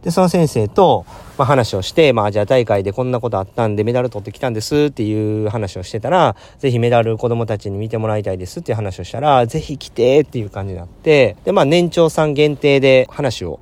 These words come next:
させてもらいました。まあ、好きを大切にしようというテーマで、まあ、僕は今、好きな水泳を仕事にできてるよっていう話をテーマにしました。で、その年長さんの中に僕の長男がいるんですけど、まあ、こんな機会、いい機会もないし、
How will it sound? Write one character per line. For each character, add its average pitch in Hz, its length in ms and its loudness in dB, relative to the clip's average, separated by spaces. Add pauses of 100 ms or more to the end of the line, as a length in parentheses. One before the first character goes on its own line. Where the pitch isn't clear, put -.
さ 135 100 -4
せ - 100 -6
て 120 80 0
も 113 200 0
ら 107 60 4
い 98 60 2
ま 95 80 0
し - 60 -6
た。 - 100 -4 (180)
ま 143 80 -4
あ、 - 20 -2
好 - 100 -8
き 233 140 2
を 143 80 4
大 113 200 0
切 110 200 -8
に 110 100 -2
し - 160 0
よ 175 180 8
う 180 40 0
と 113 140 -2
い 92 120 -6
う 92 60 -8
テ 98 160 -6
ー - 20 -6
マ 85 120 -10
で、 127 300 -2 (280)
ま 147 80 -2
あ、 - 20 0
僕 120 240 -4
は 151 160 2
今、 113 460 -2 (340)
好 - 80 -18
き 120 180 -6 (200)
な 104 320 -4
水 120 340 2
泳 120 160 6
を 180 240 4
仕 - 140 -12
事 117 180 -6
に 104 100 -4
で 123 120 -4
き - 80 -16
て 175 100 0
る 175 80 0
よ 208 100 2
っ 220 40 -4
て - 140 -12
い 117 40 -6
う 104 60 -8
話 101 340 -12
を 87 220 -12 (100)
テ 107 140 -6
ー 92 40 -6
マ 85 120 -8
に 78 160 -14 (320)
し - 160 -10
ま 82 100 -2
し - 100 -12
た。 - 140 -14 (220)
で、 - 60 -10
そ 190 120 0
の 190 100 4
年 277 240 4
長 269 180 2
さ 247 180 2
ん 240 80 0
の 226 100 2
中 131 220 2
に 113 200 -4
僕 113 220 -4
の 131 220 0
長 170 200 0
男 98 160 -2
が 92 80 -6
い 95 80 -6
る 98 80 -8
ん 92 80 -10
で 92 80 -10
す - 80 -18
け 123 120 -14
ど、 135 280 4 (220)
ま 147 80 2
あ、 - 20 0
こ 180 140 4
ん 170 80 2
な 165 100 2
機 - 120 -14
会、 120 260 2
い 127 60 -2
い 131 60 -6
機 - 120 -18
会 156 120 2
も 107 100 -4
な 104 180 -2
い 147 80 -4
し、 139 480 -4